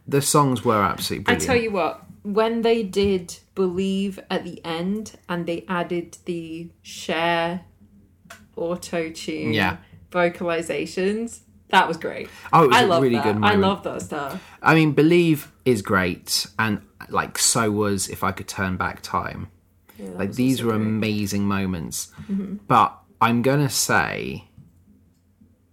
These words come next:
Speaker 1: I really enjoyed the Bang Bang sequence,
Speaker 2: Mm-hmm.
Speaker 1: 'cause it just felt like this was Cher at rock bottom.
Speaker 2: Yeah.
Speaker 1: And in amongst this bit where Lady has all this, like, glitzy,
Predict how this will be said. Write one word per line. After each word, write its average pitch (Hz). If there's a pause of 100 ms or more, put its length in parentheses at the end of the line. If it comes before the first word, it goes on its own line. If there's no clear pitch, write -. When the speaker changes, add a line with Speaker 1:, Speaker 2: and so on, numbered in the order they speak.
(760)
Speaker 1:
I 104 (200)
really 107
enjoyed 98
the 87
Bang 92
Bang 87
sequence, - (180)
Speaker 2:
Mm-hmm. 190
Speaker 1:
'cause -
it 92
just -
felt 95
like - (220)
this 107
was 104
Cher 87 (580)
at -
rock 101
bottom. - (600)
Speaker 2:
Yeah. 190 (580)
Speaker 1:
And 107
in 113
amongst 107
this 95
bit -
where 95
Lady 98
has 92
all 92
this, -
like, -
glitzy, 80